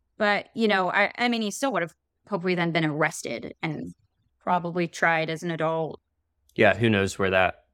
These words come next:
Speaker 2: storyline
Speaker 1: Judici-,
Speaker 2: could go
Speaker 1: judicial
Speaker 2: down.
Speaker 1: system.
Speaker 2: Yeah, yeah. Is
Speaker 1: But
Speaker 2: he
Speaker 1: yeah, I can see
Speaker 2: redeemable?
Speaker 1: where,
Speaker 2: I bet
Speaker 1: like
Speaker 2: he might be redeemable. Who knows?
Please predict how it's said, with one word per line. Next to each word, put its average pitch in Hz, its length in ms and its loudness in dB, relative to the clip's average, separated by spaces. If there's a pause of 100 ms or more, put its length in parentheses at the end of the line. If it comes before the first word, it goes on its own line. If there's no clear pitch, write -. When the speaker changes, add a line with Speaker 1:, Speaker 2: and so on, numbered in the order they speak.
(100)
Speaker 2:
storyline 90 800 0
Speaker 1:
Judici-, 90 180 0
Speaker 2:
could 87 180 -4
go - 80 -20
Speaker 1:
judicial 185 460 2
Speaker 2:
down. 180 100 -2
Speaker 1:
system. 156 400 -2
Speaker 2:
Yeah, 90 300 2 (180)
yeah. 92 260 -6 (500)
Is - 40 -4
Speaker 1:
But 233 100 6
Speaker 2:
he 170 40 4
Speaker 1:
yeah, 165 180 4
I 170 100 4
can 170 140 4
see 170 60 4
Speaker 2:
redeemable? 170 120 8
Speaker 1:
where, 170 120 8
Speaker 2:
I 185 100 6
bet 208 480 4
Speaker 1:
like 160 100 -10
Speaker 2:
he 202 120 0
might 185 240 2
be 104 120 2
redeemable. 90 760 -2
Who 120 80 0
knows? 92 440 0